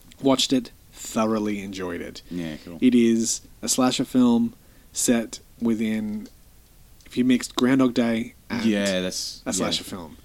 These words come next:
Speaker 1: And she basically has to relive the day over and over and over again, and it, it does really cool things with it. It's funny.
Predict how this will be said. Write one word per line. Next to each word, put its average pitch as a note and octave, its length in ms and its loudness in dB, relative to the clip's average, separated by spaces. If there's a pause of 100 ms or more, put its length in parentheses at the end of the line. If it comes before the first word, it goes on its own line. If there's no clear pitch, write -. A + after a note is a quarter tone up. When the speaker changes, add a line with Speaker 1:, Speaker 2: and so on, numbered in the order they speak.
(200)
Speaker 1:
And G#2+ 180 -6
she - 80 0
basically A2 340 -2
has G#2 160 -4
to A2+ 80 -6
relive A#2+ 400 2
the A#2 80 -2
day A2+ 180 0
over A2 260 0
and G#2+ 80 -2
over A2 200 -4
and G#2+ 80 -4
over G#2+ 180 -4
again, G#2 300 -4
and G#2 180 -6
it, E2+ 80 -10 (320)
it A#2+ 80 -2
does G#2 220 0
really C3+ 320 6
cool C#3 200 4
things C3 320 2
with C3 140 8
it. B2+ 240 4
It's - 200 -4
funny. A#2+ 640 2